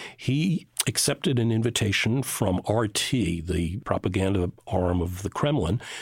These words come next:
uh, to go to Moscow and, uh, speak and visit and go to a dinner where he ended up being seated next to Vladimir Putin. This is not a good look for an American, uh,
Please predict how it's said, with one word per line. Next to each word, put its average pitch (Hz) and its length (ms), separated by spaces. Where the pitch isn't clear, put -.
uh, 98 220
to - 100
go 113 220
to 147 60
Moscow 98 720
and, 95 560
uh, 92 160
speak - 500
and 73 260
visit 139 380
and 87 500
go 87 100
to 107 120
a 95 40
dinner 135 460
where 101 320
he 104 220
ended 107 200
up - 140
being 107 200
seated 117 540
next 95 300
to 120 320
Vladimir 82 480
Putin. - 380
This 104 180
is 127 100
not 110 140
a 117 60
good 113 220
look 139 260
for 101 240
an 95 100
American, 90 500
uh, 92 360